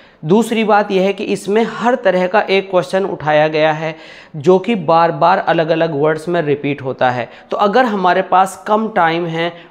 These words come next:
और हमें बहुत कम टाइम के अंदर बोर्ड में प्रिपेयर होना है, श्योर मार्क्स लाना है, तो आप इन क्वेश्चंस को कई कई बार करके देखें, बिल्कुल आपको सक्सेस हाथ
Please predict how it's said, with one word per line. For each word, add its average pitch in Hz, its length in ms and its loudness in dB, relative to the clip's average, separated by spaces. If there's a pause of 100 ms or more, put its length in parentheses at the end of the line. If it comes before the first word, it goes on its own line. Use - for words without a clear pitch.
(140)
और 226 220 4
हमें 185 480 -2
बहुत 196 400 0
कम 202 200 0
टाइम 170 300 0
के 165 120 -4
अंदर 165 360 0
बोर्ड 170 520 0
में 165 300 -2
प्रिपेयर 165 460 2
होना 180 320 0
है, 190 180 0 (280)
श्योर 190 720 2
मार्क्स 170 480 0
लाना 156 300 0
है, 160 220 -6 (300)
तो - 60 0
आप 196 380 0
इन 208 140 0
क्वेश्चंस 190 460 -2
को 208 120 -2
कई 220 320 0
कई 202 320 0
बार 165 260 2
करके 156 300 -4
देखें, 151 400 -4 (440)
बिल्कुल 220 560 2
आपको 160 360 2
सक्सेस 160 520 -4
हाथ 147 200 0